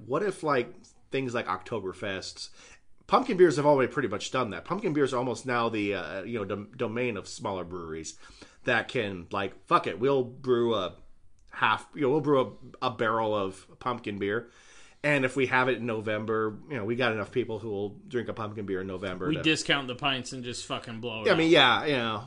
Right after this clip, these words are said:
Speaker 1: and even in, even December, we're, if we're looking at a pumpkin beer, like, okay, we need to, yeah, we can discount, we can
Speaker 2: It's Black Friday!
Speaker 1: <laughs>
Speaker 2: Dollar pints! Let's get this the fuck out.
Speaker 1: <laughs> I mean, you can, but you can manage that.
Speaker 2: Yeah.
Speaker 1: Um, I like the idea of, like, the, uh, these, like,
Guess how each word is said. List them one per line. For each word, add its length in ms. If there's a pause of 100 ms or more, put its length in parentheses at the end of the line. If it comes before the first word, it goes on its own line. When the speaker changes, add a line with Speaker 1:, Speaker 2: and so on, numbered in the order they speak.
(140)
Speaker 1:
and 220
even 240
in, 340
even 300
December, 500
we're, 120
if 240
we're 180
looking 320
at 160
a 60
pumpkin 340
beer, 160
like, 180
okay, 460 (160)
we 180
need 180
to, 140
yeah, 200
we 80
can 120
discount, 420
we 100
can 160
Speaker 2:
It's 100
Black 360
Friday! 640 (380)
Speaker 1:
<laughs> 420
Speaker 2:
Dollar 340
pints! 460
Let's 280
get 160
this 180
the 140
fuck 380
out. 340 (340)
Speaker 1:
<laughs> 320
I 60
mean, 160
you 80
can, 180
but 160
you 120
can 280
manage 460
that. 340
Speaker 2:
Yeah. 200 (300)
Speaker 1:
Um, 240
I 120
like 180
the 120
idea 340
of, 80
like, 240
the, 240
uh, 200
these, 520
like, 280